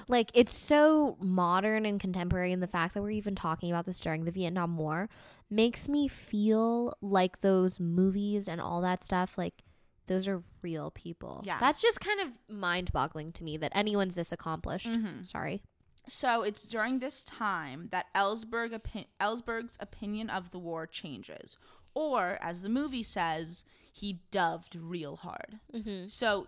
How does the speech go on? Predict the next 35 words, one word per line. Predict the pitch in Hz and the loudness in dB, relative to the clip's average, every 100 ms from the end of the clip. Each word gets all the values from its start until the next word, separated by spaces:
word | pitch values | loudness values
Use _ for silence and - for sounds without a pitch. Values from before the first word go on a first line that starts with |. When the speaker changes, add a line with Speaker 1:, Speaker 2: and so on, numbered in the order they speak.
| - | -10
Speaker 2:
this | 175 170 226 240 | -20 -6 -4 -4
guy, | 233 220 220 220 - | 0 2 2 0 -4
like, | 190 180 - | -4 -6 -6
saw | - - 233 226 | -8 0 6 6
all | 214 185 | 6 2
the | 185 | -2
violence | 185 208 226 220 226 - | 2 2 2 -2 -2 -4
and | 170 | -10
the | 170 | -14
carnage, | - - 220 220 208 196 | -10 0 0 0 -4 -6
and | 190 | -8
he | 170 | -8
saw, | - 170 | -4 -4
like, | 123 165 | -4 -10
Vietnamese | 170 196 180 190 190 190 - | -8 -4 -4 -4 -6 -6 -8
children | - 208 196 196 180 | -6 -4 -4 -6 -8
dying, | 170 170 170 175 190 196 214 - - - _ - | -4 -2 -2 -4 -8 -10 -12 -20 -20 -20 _ -6
and | 190 175 165 - | -6 -6 -12 -20
he | - 220 196 | -16 -10 -8
was | 175 | -8
like, | 165 - _ _ - | -10 -14 _ _ -2
"Ah, | 180 147 71 | -2 -2 -6
motherfucking | 170 165 170 175 160 180 | -10 -12 -12 -16 -16 -12
shit, | - - - | -12 -12 -12
this | 175 - | -12 -12
is | 165 | -14
not | 170 170 160 | -10 -8 -6
what | 165 | -6
I | 165 160 | -6 -6
thought | - 165 156 | -6 -4 -2
Speaker 1:
I'm | 175 | -4
Speaker 2:
it | |
Speaker 1:
out. | 165 | 2
Speaker 2:
was." | 196 233 90 - - | 2 2 -2 -10 -8
Speaker 1:
Yeah. | 190 160 | -6 -6